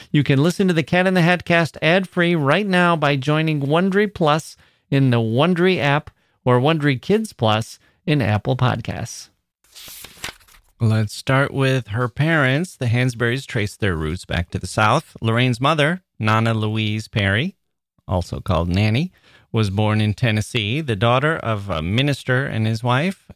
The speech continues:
Carl Augustus Hansberry, Lorraine's father, was born in Mississippi. He and Nana moved to Chicago as part of the Great Migration,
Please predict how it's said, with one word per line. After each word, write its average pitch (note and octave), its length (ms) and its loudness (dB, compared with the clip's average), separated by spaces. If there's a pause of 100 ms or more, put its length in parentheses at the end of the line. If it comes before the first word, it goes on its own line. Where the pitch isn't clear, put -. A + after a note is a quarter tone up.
Carl A#2 480 2
Augustus B2 760 -4
Hansberry, A2 760 0 (240)
Lorraine's F2 440 -4
father, C3 380 0
was A2+ 160 -2
born G#2+ 360 0
in B2+ 180 -4
Mississippi. - 720 -6 (520)
He G2 240 0
and G#2+ 160 2
Nana G#2 380 2
moved A2 440 -2
to A#2+ 100 -6
Chicago A#2 580 0
as A#2 140 -4
part G#2+ 220 0
of A#2 80 -2
the A#2+ 60 -4
Great G#2+ 220 -4
Migration, A#2 720 0